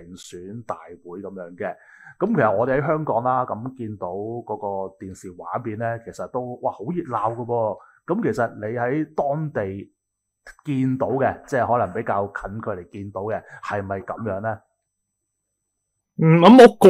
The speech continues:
Speaker 2: 人真係從來未去過任何造勢大會嘅。始終呢啲場合就，始終離我屋企比較遠啦，真係好遠嘅。
Speaker 1: 嗯。
Speaker 2: 而且就算俾得機會你入去呢，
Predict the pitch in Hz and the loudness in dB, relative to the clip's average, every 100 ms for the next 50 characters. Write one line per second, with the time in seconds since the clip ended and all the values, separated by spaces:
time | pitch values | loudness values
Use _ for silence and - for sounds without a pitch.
0 | 180 117 190 202 - 127 123 117 120 127 | 12 12 10 10 8 2 4 4 6 8
1 | 135 151 143 135 123 123 117 123 127 127 | 10 10 10 8 8 4 4 6 6 8
2 | 117 113 107 110 120 135 135 - _ - | 6 6 4 6 10 10 10 0 _ -20
3 | - - _ - 170 196 220 208 208 202 | -20 -20 _ 0 8 12 12 12 12 12
4 | 208 202 208 - _ - - 123 127 127 | 12 12 10 4 _ -6 2 4 6 6
5 | - 123 123 123 131 - _ _ _ _ | 10 12 12 12 10 6 _ _ _ _
6 | _ _ - - _ - 233 233 127 131 | _ _ -20 -20 _ 10 12 12 10 8
7 | 120 196 - 143 151 143 135 110 123 143 | 10 8 10 8 10 12 10 8 8 8
8 | 143 143 120 - - 123 135 113 113 - | 10 10 8 4 0 4 4 4 0 -4
9 | _ _ _ _ 113 104 - _ _ _ | _ _ _ _ -20 -20 -20 _ _ _
10 | 139 143 214 180 156 170 170 170 165 156 | 6 10 12 12 12 10 10 6 8 10
11 | 202 185 196 - 180 185 135 135 120 - | 10 8 4 8 10 12 12 12 10 10
12 | 131 147 147 160 | 12 12 10 8